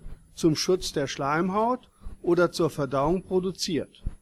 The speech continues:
und dem Futterbrei zugegeben.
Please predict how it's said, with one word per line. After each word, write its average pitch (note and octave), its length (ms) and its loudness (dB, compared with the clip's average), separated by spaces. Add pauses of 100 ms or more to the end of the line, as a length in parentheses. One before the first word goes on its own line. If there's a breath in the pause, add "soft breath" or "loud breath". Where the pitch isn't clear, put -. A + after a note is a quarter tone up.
(460)
und G3 280 2
dem D3+ 120 2
Futterbrei E3+ 640 0
zugegeben. C3+ 720 -4